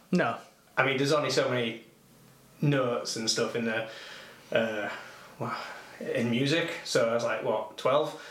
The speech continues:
Speaker 2: So it's very difficult to, to have something completely different all the time. But I think it's just like, it sounds like it's probably part of the scale, and it's just that Iron Maiden used it in part of the song,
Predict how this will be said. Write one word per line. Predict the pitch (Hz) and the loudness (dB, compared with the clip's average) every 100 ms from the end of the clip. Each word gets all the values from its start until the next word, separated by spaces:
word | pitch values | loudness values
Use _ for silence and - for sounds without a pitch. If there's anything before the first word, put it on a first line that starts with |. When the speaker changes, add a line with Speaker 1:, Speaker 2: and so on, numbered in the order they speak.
| - | -2
Speaker 2:
So | 127 | 2
it's | 120 135 | 2 2
very | 156 131 | 2 2
difficult | 139 - 120 113 - | 0 0 0 0 0
to, | 117 110 - - - - - - - - - - - - - - - - - - - | 0 0 -4 -12 -20 -20 -20 -20 -20 -20 -20 -20 -20 -20 -20 -20 -20 -20 -20 -18 -2
to | - 139 117 | 2 2 4
have | - 123 | 2 2
something | - - 131 | 0 0 0
completely | 131 127 151 131 | 2 2 2 2
different | 131 135 131 | 0 0 2
all | 123 | 2
the | 117 | 4
time. | 160 143 110 113 117 - - - | 4 4 0 -2 -6 -12 -4 4
But | 180 - | 4 4
I | 143 - | 2 2
think | 190 | 2
it's | 156 143 | 2 0
just | 139 | 2
like, | 127 120 - - - | 2 2 -2 -8 -2
it | 143 | 0
sounds | 131 123 120 | 2 2 2
like | 120 | 0
it's | 117 - | -4 -6
probably | - 135 123 113 - | 0 2 2 -2 0
part | 135 123 | 2 2
of | 120 | 0
the | |
scale, | - 139 151 151 - - | 2 4 2 0 -8 -6
and | 120 | -4
it's | 113 - | -4 -2
just | 113 - 127 | 0 0 0
that | 113 113 - - - - | 0 -2 -6 -16 -6 2
Iron | 151 143 | 4 4
Maiden | 147 143 135 | 2 2 2
used | 139 131 | 2 2
it | 135 | 2
in | 131 | 2
part | 135 131 | 2 2
of | 127 | 2
the | |
song, | 139 131 127 | 2 2 0